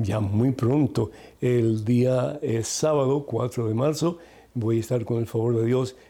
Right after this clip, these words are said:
en El Paso y también en Ciudad Juárez al día siguiente. Así que no se lo pierdan. Para más información, por favor, comuníquense con los encargados del evento porque va a estar fabulosísimo, les los aseguro.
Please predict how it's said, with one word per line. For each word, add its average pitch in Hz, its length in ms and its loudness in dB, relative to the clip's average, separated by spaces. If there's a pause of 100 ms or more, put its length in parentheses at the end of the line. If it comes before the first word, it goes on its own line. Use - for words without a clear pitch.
(140)
en 117 240 0
El 107 240 -4
Paso 175 440 -2
y 113 100 -2
también 120 680 -2
en 113 240 -2
Ciudad 120 460 -2 (240)
Juárez 123 500 0 (360)
al 92 120 -6
día 92 160 -2
siguiente. 117 520 0 (260)
Así 131 200 -6
que 135 260 2
no 120 120 0
se 120 120 -4
lo 117 80 -2
pierdan. 139 300 -2
Para 123 140 -2
más 120 180 -4
información, 131 440 -4
por 139 140 -6
favor, 131 320 -4
comuníquense 165 800 -2 (300)
con 123 400 0
los 113 240 -4
encargados 123 840 0
del 113 160 0
evento 147 360 0
porque 127 220 -2
va 135 40 0
a 135 40 0
estar 160 280 -6 (140)
fabulosísimo, 196 1400 0 (100)
les 143 160 -4
los 160 220 -4
aseguro. 165 580 2